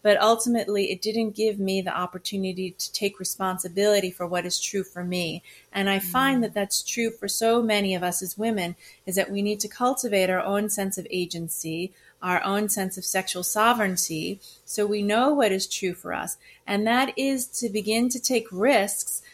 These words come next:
Speaker 1: to ask for the things that we need that bring us pleasure.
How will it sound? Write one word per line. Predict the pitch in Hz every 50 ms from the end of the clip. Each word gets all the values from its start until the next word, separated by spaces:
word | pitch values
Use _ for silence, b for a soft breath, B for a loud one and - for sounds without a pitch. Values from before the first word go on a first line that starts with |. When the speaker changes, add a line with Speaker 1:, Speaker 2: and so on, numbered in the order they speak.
| b b
Speaker 1:
to | - - - - -
ask | 214 226 247 285 330 330 - -
for | - - 240
the | 240 202 196
things | 202 - 196 185 180 180 185 190 196 196 - - _
that | - 185 202 190 - 190
we | 202 208 208 208
need | 202 220 254 269 240 202 185 180 185 190 202 b b b b b
that | - 208 - -
bring | 190 208 214 220 220
us | 220 220 -
pleasure. | - _ - 247 247 254 240 - 170 143 147 -